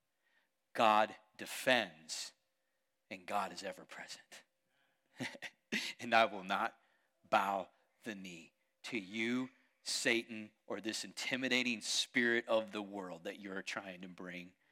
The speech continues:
against me. Amen. Would you stand to your feet with me tonight? I'm gonna invite the team to come back up here as we begin to close. And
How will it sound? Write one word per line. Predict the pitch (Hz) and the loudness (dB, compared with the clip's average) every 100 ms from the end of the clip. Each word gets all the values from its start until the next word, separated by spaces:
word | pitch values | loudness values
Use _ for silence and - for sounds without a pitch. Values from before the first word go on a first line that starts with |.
| _ _ | _ _
against | 92 90 - - | -8 -8 -8 -10
me. | - - _ _ _ - | -12 -20 _ _ _ -12
Amen. | 92 87 80 - _ _ _ | -10 -10 -12 -14 _ _ _
Would | 113 | -8
you | 110 | -6
stand | - 113 107 | -2 -2 -2
to | |
your | 98 95 | -6 -6
feet | - 104 | -6 -6
with | 101 - | -4 -4
me | 104 101 | -4 -10
tonight? | - 107 104 | -6 2 2
I'm | |
gonna | 110 | 2
invite | 104 117 120 | 4 6 6
the | - | 0
team | 98 123 117 104 | -6 -2 -2 -2
to | 98 - - - - _ | -4 -6 -18 -18 -20 _
come | - 147 | 0 6
back | 127 120 | 6 8
up | 131 127 | 8 6
here | - 113 107 | 6 4 4
as | - | 0
we | 120 | -2
begin | 110 113 110 | 0 0 0
to | 98 | -2
close. | - 120 110 98 | 2 4 4 2
And | 104 98 | -6 -8